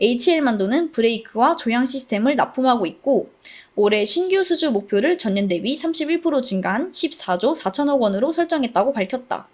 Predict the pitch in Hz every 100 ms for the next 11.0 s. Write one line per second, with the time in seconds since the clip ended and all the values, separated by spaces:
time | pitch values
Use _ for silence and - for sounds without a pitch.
0 | _ _ 190 254 - 349 320 247 214 269
1 | 214 196 208 233 247 370 330 302 285 262
2 | - - 285 185 208 214 202 202 208 349
3 | 208 - - 269 359 349 311 302 285 269
4 | 233 - 208 262 349 311 190 262 349 -
5 | 208 226 220 220 220 214 190 190 190 202
6 | 240 349 330 269 247 240 196 - 254 240
7 | 226 180 208 254 - _ - 214 240 349
8 | 339 285 269 269 254 330 339 240 233 214
9 | 269 190 202 208 208 196 196 349 269 196
10 | 208 226 202 202 202 220 185 190 247 -